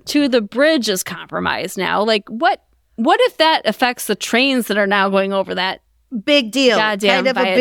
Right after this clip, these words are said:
Speaker 1: viaduct?
Speaker 2: deal.
Speaker 1: Big, yeah, kind of, like, need, do I need to contact the N T S B? Second,
Speaker 2: Yes.
Speaker 1: the truck driver now has ruined his load.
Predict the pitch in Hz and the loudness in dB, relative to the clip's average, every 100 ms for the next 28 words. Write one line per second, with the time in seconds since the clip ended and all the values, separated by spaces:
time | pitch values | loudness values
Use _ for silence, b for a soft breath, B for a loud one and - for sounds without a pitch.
0 | 151 135 226 196 170 359 240 330 - _ | 2 2 2 2 2 -2 -2 -2 -2 _
1 | - 302 381 392 339 285 - _ - 240 | -6 -2 0 0 2 0 -2 _ -10 -4
2 | 330 285 233 _ - 277 294 294 311 294 | -4 -6 -12 _ 0 2 2 -2 -2 0
3 | 311 285 277 247 247 262 269 247 - 254 | 0 -2 -4 -2 -2 0 0 -2 -2 -4
4 | 262 _ _ _ _ _ _ - 427 - | -4 _ _ _ _ _ _ -2 -2 0
5 | 262 233 - _ _ _ _ _ _ _ | -4 -4 -8 _ _ _ _ _ _ _
6 | _ _ _ _ _ 277 - 370 - 311 | _ _ _ _ _ -6 0 0 2 2
7 | 285 262 247 240 226 233 285 302 240 - | 2 2 2 2 0 0 2 2 0 -2
8 | 196 247 440 453 302 220 226 208 202 208 | -2 2 6 6 6 4 2 2 2 2
9 | 190 | 0